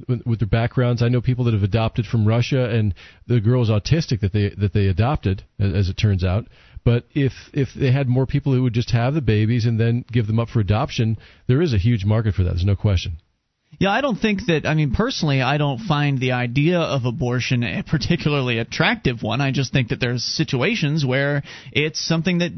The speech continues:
Speaker 2: should be done if that's not what you're looking for in your life at that moment. You made a mistake or whatever, and you need to go and do that. You certainly shouldn't end up in a jail cell as a result of it, which is also what these anti-abortion activists would have done if they could get their way, is to start putting moms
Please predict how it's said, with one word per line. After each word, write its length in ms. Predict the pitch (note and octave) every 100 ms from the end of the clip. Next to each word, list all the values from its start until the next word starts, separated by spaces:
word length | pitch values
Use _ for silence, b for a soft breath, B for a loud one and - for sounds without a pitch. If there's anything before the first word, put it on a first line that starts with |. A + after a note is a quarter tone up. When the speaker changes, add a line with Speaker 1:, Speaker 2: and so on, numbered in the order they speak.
| -
Speaker 2:
should 280 | - F3+ F#3+
be 120 | G#3+
done 440 | E3+ A#3 G#3+ G3+
if 200 | G3+ D#3+ -
that's 300 | C#3+ D3 -
not 220 | D3+ F3+
what 120 | F#3 F#3+
you're 100 | F3
looking 260 | G#3 F#3
for 240 | E3+ F3 F3
in 40 |
your 120 | D3
life 240 | E3+ B3 A3
at 80 | D#3+
that 180 | C#3 A2
moment. 280 | B2 F#3+ F3
You 80 | A#2+
made 200 | C3 D#3+
a 60 |
mistake 520 | D3 C#3 - C#3+ A3
or 80 | C3+
whatever, 420 | A#2+ A#2 D#3 A#3+ B3
and 200 | D3 B2+
you 240 | C3 C3+ C#3+
need 260 | D3 D3 D3+
to 60 | D3+
go 160 | E3
and 100 | E3
do 120 | F3+
that. 240 | A3 F#3 - B B
You 100 | C3+
certainly 340 | G3 G#3+ G3
shouldn't 260 | E3+ G3 F#3
end 140 | F#3
up 180 | F3+ F3
in 140 | E3+
a 180 | D#3+ D#3+
jail 400 | C3+ D#3 A#3+ D3+
cell 480 | B2+ - B2 C3 C#3 B B
as 200 | C3 C#3
a 60 | C#3+
result 380 | D3 C#3+ G#3 E3+
of 80 |
it, 80 | C3
which 120 | C#3
is 120 | D#3+ D#3+
also 340 | A3 A3 D3
what 160 | B2 -
these 220 | B2+ A2
anti-abortion 720 | C#3 C3 C3 A#2+ B2 A#2+ B2
activists 420 | B2 A#2 A#2+ -
would 120 | C3
have 300 | B2 B2 A#2
done 280 | D#3 G3 D#3
if 120 | C#3+
they 120 | - B2+
could 160 | C3
get 160 | B2 -
their 120 | A#2+
way, 340 | D3 A3 G3+
is 120 | F3 -
to 100 | F3
start 280 | F3+ E3+
putting 240 | F3 E3+ D#3+
moms 500 | D3 F#3+ D3+ F#3+